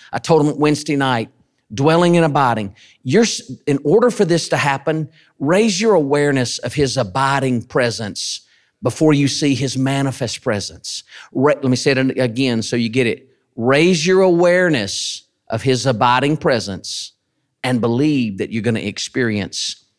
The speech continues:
his manifest presence. So we go from omnipresent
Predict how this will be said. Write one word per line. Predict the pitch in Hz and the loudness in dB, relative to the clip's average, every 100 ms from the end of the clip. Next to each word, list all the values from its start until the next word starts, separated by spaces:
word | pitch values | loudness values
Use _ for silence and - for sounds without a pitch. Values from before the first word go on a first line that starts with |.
| _ _ _ | _ _ _
his | - 123 113 104 - - _ _ _ - | 4 4 2 -4 -8 -12 _ _ _ -2
manifest | 139 139 127 120 110 - | 0 2 0 -2 -4 -2
presence. | 117 98 80 | -2 -2 -8
So | - | -4
we | 110 | -2
go | 107 107 | 0 -2
from | 117 - | -4 -4
omnipresent | 117 139 143 151 143 131 147 | 0 2 2 2 0 0 -6